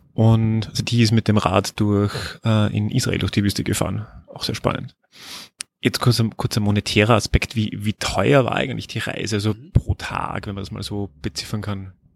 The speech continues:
Speaker 2: Also wenn man meinen Kinofilm sieht, dann sieht man, glaub ich, sehr schnell, ich bin sehr einfach unterwegs und ich finde fast für alles eine Lösung, die mit Geld wenig zusammenhängt. Ähm,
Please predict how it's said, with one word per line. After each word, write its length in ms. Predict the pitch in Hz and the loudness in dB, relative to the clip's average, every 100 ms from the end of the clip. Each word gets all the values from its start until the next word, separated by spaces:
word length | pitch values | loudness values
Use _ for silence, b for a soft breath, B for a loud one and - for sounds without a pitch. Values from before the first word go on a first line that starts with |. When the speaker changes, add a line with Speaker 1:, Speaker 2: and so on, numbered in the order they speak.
| _ - - _ _ _ _ _ - - _ B B B | _ -20 -20 _ _ _ _ _ -20 -20 _ B B B
Speaker 2:
Also 180 | 131 120 | 2 6
wenn 140 | 131 | 8
man 180 | 139 131 | 8 6
meinen 380 | 127 127 123 120 | 6 8 6 4
Kinofilm 480 | - 151 - 143 120 | 6 4 6 4 6
sieht, 160 | 147 | 4
dann 160 | 135 117 | 4 4
sieht 140 | 139 | 4
man, 160 | 123 113 | 4 6
glaub 160 | 113 | 4
ich, 100 | 113 | 2
sehr 140 | - 113 | 2 0
schnell, 360 | - 120 120 | 2 0 0
ich 140 | 123 - | -2 -2
bin 180 | 127 113 | -2 2
sehr 240 | 113 113 | 2 2
einfach 300 | 127 131 135 | 2 2 2
unterwegs 540 | 139 135 123 135 127 | 4 6 6 4 4
und 120 | 113 113 | 0 0
ich 140 | 123 | -4
finde 220 | - 123 | -2 0
fast 240 | 120 113 - | 0 0 0
für 80 | |
alles 300 | 120 120 117 | 2 4 4
eine 300 | 120 113 113 - _ _ _ | 4 4 4 -2 _ _ _
Lösung, 500 | - 135 123 123 123 | -2 6 6 6 4
die 200 | 120 117 | 4 4
mit 180 | 117 113 | 4 2
Geld 240 | 123 120 | 2 2
wenig 220 | 123 120 - | 2 0 0
zusammenhängt. 720 | 117 117 120 139 143 151 - B B B B B B - | 2 2 6 6 6 4 -2 B B B B B B 2
Ähm, 1080 | 117 113 113 113 113 113 110 110 110 113 | 4 6 4 4 4 4 4 2 0 -2